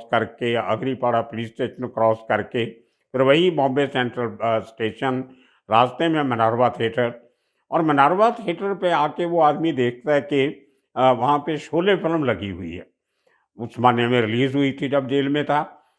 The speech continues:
बाहर आया तो शोले फिल्म लगी हुई और वहाँ पे लोगों का क्राउड, भीड़ लगी हुई। तो ये, ये और एक्स्ट्राऑर्डिनरी हाइट का आदमी दूर से पहचाना जाता था और काले कपड़े, नाग देवता बना हुआ, अ, कोबरा गैंग का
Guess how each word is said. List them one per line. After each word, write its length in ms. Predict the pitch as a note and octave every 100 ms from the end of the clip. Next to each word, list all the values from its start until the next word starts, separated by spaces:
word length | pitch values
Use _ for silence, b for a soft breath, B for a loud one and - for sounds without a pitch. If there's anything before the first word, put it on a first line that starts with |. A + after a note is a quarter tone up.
| b -
बाहर 240 | G#2 D3+
आया 240 | E3 B2+ A#2
तो 160 | A2+
शोले 340 | G#2+ - C3 D#3
फिल्म 260 | C3+ D#3
लगी 260 | C#3+ C#3 C#3+
हुई 100 | C3+
और 80 | C3+
वहाँ 260 | B2+ C3+
पे 160 | C3 D3
लोगों 360 | A#2+ A#2+ C#3+ C3+
का 100 | C#3+
क्राउड, 440 | - A#2+ C#3 C#3
भीड़ 320 | B2+ G2+ C3 C3+
लगी 280 | C3 C3+
हुई। 200 | C#3+ D3 D3+ - _ _ _ -
तो 300 | D3+ D3 - C3+
ये, 200 | C#3 A#2+
ये 160 | E3 F3
और 400 | - B2 B2+ A2+
एक्स्ट्राऑर्डिनरी 960 | G#2+ - C3 D3 C#3+ D3 D3+ D3+ C#3+ C3
हाइट 420 | G#2+ B2 B2+ B2+
का 100 | D3
आदमी 340 | C3+ B2+ C#3+
दूर 240 | C3 A2+ A#2+
से 140 | C3+
पहचाना 460 | B2+ A#2+ A2 G2+ A#2+
जाता 360 | B2+ B2+ D#3+
था 400 | D3+ D#3 D#3 _ _ _ _ A2+
और 80 |
काले 360 | A2+ A#2 B2 C#3+
कपड़े, 640 | C3+ A#2 - D3 D3+ - -
नाग 260 | G#2+ A#2
देवता 440 | B2+ C3+ C3+ C#3 C#3
बना 200 | C3 C3+
हुआ, 380 | C3 C3 C3+ C#3
अ, 180 | B2 - G#2+ G2+ G2+
कोबरा 480 | - - A2+ C#3 C#3
गैंग 300 | C3 B2 A#2+
का 240 | C3 B2+